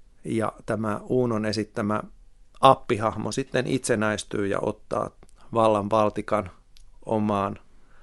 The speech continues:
omiin käsiinsä, että se on ihan loistava juttu. Ja, ja tämmönen varhainen vanhusrooli on myöskin elokuvassa Olenko minä tullut haaremiin,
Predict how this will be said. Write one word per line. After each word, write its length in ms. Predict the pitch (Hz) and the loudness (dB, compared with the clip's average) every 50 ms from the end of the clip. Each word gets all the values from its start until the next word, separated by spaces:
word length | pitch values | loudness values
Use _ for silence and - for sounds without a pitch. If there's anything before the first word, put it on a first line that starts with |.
| - - - - | -20 -20 -12 -6
omiin 340 | - 123 113 110 107 107 104 | -2 -2 0 0 0 -2 -2
käsiinsä, 520 | - - 107 101 - 110 107 104 107 - - | 0 0 0 0 -2 -4 -6 -6 -6 -6 -6
että 160 | 113 - - | -6 -6 -8
se 60 | 113 | -8
on 120 | 107 107 | -8 -8
ihan 200 | 107 104 104 107 - - - - | -6 -6 -8 -8 -10 -12 -10 -4
loistava 500 | 117 110 101 104 - - 107 104 107 107 | -2 -2 -2 -2 -4 -6 -6 -4 -2 -2
juttu. 460 | 110 113 110 - - - 117 113 - - - - - - - - - - - - - - - - - | -2 -4 -8 -10 -10 -8 -8 -8 -10 -12 -20 -20 -20 -20 -20 -20 -20 -20 -20 -20 -20 -20 -20 -18 -10
Ja, 300 | - 117 110 107 110 - - | -6 -4 -4 -4 -4 -6 -6
ja 180 | - 120 110 107 | -4 -4 -4 -2
tämmönen 380 | - 117 110 110 110 110 110 | -2 -2 0 0 0 4 8
varhainen 640 | 120 123 131 135 123 123 123 113 113 113 110 143 - - - - - - - - - - - | 10 10 10 10 10 8 8 6 4 2 0 -4 -8 -12 -20 -20 -20 -20 -20 -18 -8 -2 4
vanhusrooli 840 | 123 131 135 131 123 131 120 - - 123 123 117 113 113 113 110 | 6 6 6 6 4 2 0 0 2 2 2 4 4 2 2 0
on 320 | - 117 113 107 - - - - | 0 -2 -2 -4 -4 -8 -8 -6
myöskin 460 | - 127 123 120 117 - - 123 113 - | -4 0 0 0 0 0 -2 -4 -2 0
elokuvassa 580 | 120 120 120 113 - - 113 113 - - 123 | 2 2 2 2 0 -2 -4 -2 -2 -2 0
Olenko 360 | - 143 143 147 135 107 120 | 2 6 6 6 6 4 2
minä 160 | 107 113 110 113 | 0 0 0 -2
tullut 300 | - 120 113 117 - - | -2 -2 -2 -2 -4 -6
haaremiin, 880 | - - - 156 170 165 143 123 117 113 107 107 107 107 104 104 104 | -2 4 8 12 12 12 12 10 8 4 2 0 0 -2 -2 -4 -6